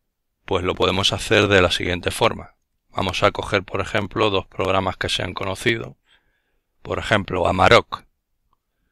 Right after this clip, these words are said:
Pues vamos a ver a qué categoría pertenece Amarok. Escribimos en un terminal apt-caché show,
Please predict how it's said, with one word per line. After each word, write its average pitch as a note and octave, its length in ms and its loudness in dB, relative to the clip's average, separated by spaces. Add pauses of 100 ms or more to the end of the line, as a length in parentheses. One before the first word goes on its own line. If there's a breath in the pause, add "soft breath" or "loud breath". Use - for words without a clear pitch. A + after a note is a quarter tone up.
(480)
Pues F#2 160 -6
vamos F#2+ 300 -2
a G#2 60 6
ver G#2 260 8
a G2 80 6
qué G2 160 0
categoría G2 560 4
pertenece G2 540 -4
Amarok. G#2+ 480 2 (260)
Escribimos F#2+ 760 -2
en F#2+ 80 -6
un F#2 140 -6
terminal G#2+ 680 2 (880)
apt-caché G2 1600 2 (2500)
show, G#2 680 0